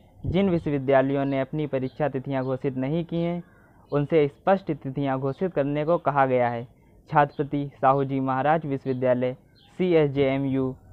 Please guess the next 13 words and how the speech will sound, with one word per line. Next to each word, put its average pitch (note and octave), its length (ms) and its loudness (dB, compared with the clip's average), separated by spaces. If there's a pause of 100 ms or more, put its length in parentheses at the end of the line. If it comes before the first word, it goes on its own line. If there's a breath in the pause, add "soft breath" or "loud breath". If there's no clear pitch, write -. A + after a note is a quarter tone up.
(220)
ने C#3 240 2
जो D3 140 0
तिथियां C3+ 380 -4
घोषित C#3 380 -4
की C#3 180 -6
हैं, C3 220 -6 (440)
उन E3+ 180 0
पर C#3+ 220 2 (600)
सरकार C#3+ 380 4
ने D#3 140 -2
संतोष C#3+ 440 2
जताया B2+ 380 2
है। A2+ 180 -4